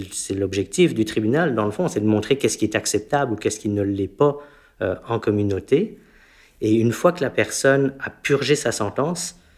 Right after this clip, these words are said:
qu'elle revienne dans la communauté, même en purgeant sa sentence, euh, idéalement. Donc, dans les prochains, euh, au cours, au cours du projet, au cours des, des différents épisodes du balado, vous allez être amené à découvrir ce milieu-là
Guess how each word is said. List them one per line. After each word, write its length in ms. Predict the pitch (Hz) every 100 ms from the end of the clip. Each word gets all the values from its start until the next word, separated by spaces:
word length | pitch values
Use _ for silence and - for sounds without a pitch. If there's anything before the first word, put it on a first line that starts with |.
| _ -
qu'elle 300 | 120 117 104
revienne 560 | - 143 127 143 143
dans 140 | 120 110
la 80 | 107
communauté, 480 | 107 107 107 185
même 240 | 135 160 160
en 140 | 165 175
purgeant 400 | 156 120 127 147
sa 160 | 120
sentence, 640 | - 104 - 117 104 - - _ _ 101
euh, 160 | 92 - 92
idéalement. 520 | 98 95 90 92 90 - _ _ _ _ _ - _
Donc, 340 | 113 117 107 113
dans 140 | 131
les 100 | 143
prochains, 480 | 143 156 147 233 220
euh, 340 | 135 113 113
au 120 | 113 107
cours, 360 | 220 196 135 - - - - - _ _
au 100 | 135
cours 200 | 117 208
du 100 | 175
projet, 440 | - 120 131 139 151
au 80 | 113
cours 160 | 165
des, 220 | 135 110
des 180 | 104 110
différents 360 | 110 127 139 139
épisodes 600 | 131 - 110 107 135 113
du 100 | 101
balado, 600 | 104 98 95 104 151 - - - - _ -
vous 240 | 117 123
allez 180 | 113 131
être 180 | 170 135
amené 520 | 107 107 113 139 160
à 120 | 110 98
découvrir 840 | 113 160 - 110 104 110 101 -
ce 200 | - -
milieu-là 680 | 101 98 92 95 101 127 143